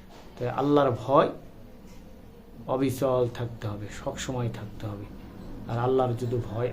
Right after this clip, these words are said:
আপনার মধ্যে, আমার মধ্যে না থাকে, আপনি যে পড়াশোনা করুন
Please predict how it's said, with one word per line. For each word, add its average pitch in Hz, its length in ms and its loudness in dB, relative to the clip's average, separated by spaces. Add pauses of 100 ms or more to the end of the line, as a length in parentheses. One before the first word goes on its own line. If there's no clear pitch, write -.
আপনার 147 360 4
মধ্যে, 123 380 2
আমার 131 240 2
মধ্যে 123 320 2
না 120 160 2
থাকে, 110 460 -2 (680)
আপনি 127 400 -2
যে 131 280 0
পড়াশোনা 123 480 0
করুন 139 380 -2